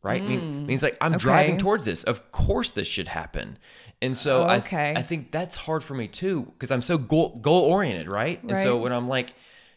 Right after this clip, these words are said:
Speaker 1: driving towards a thing and the thing happens, it's not like, "Oh, I'm grateful the thing happened." I'm like, "Well, I did all the plans and steps that it should have happened."
Speaker 2: So of course it
Speaker 1: Yeah.
Speaker 2: would happen.
Speaker 1: So of course it would happen.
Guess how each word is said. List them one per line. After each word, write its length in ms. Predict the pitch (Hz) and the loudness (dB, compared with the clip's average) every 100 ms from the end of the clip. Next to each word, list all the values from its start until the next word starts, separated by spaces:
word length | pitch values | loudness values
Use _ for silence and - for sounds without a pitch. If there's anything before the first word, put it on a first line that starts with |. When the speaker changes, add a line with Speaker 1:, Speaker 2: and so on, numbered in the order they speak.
| - | -8
Speaker 1:
driving 400 | 107 127 147 147 | -2 0 0 -2
towards 200 | 139 123 | -4 -4
a 60 | 120 | -4
thing 360 | 139 160 147 | -2 -2 0
and 100 | 120 | 0
the 60 | 120 | -2
thing 200 | 131 139 | -2 -4
happens, 600 | 123 185 117 104 107 - - _ _ _ _ - | -2 -2 -2 -2 -4 -8 -12 _ _ _ _ -8
it's 200 | 123 - | -8 -4
not 160 | 156 135 | -4 -2
like, 160 | 131 131 | -4 -4
"Oh, 120 | 143 | -2
I'm 100 | 123 | -2
grateful 340 | 127 127 123 | -2 -2 -2
the 40 | 120 | -4
thing 160 | 120 | -4
happened." 280 | 117 165 160 | -4 -4 -4
I'm 80 | 123 | -4
like, 160 | 123 139 | -4 -4
"Well, 240 | 147 - | -6 -8
I 100 | 120 | -10
did 240 | 117 120 143 | -6 -4 0
all 120 | 139 | 0
the 80 | 113 | -2
plans 340 | - 143 135 | -4 -6 -4
and 80 | 113 | -6
steps 440 | - 120 - - - | -4 -4 -4 -8 -14
that 240 | 101 113 107 | -6 -2 -2
it 120 | - | -2
should 200 | - 196 | -6 -4
have 100 | 226 | -4
happened." 400 | - - - - | -4 -6 -14 0
Speaker 2:
So 160 | 247 214 | 4 6
of 100 | 220 | 8
course 240 | 392 453 | 8 10
it 60 | 226 | 8
Speaker 1:
Yeah. 60 | 202 | 6
Speaker 2:
would 100 | 202 | 8
happen. 280 | 156 - | 6 4
Speaker 1:
So 100 | 95 | -2
of 80 | 170 | -2
course 220 | - - | 0 0
it 40 | 143 | 0
would 120 | 104 | 0
happen. 320 | 90 87 - | -2 -8 -16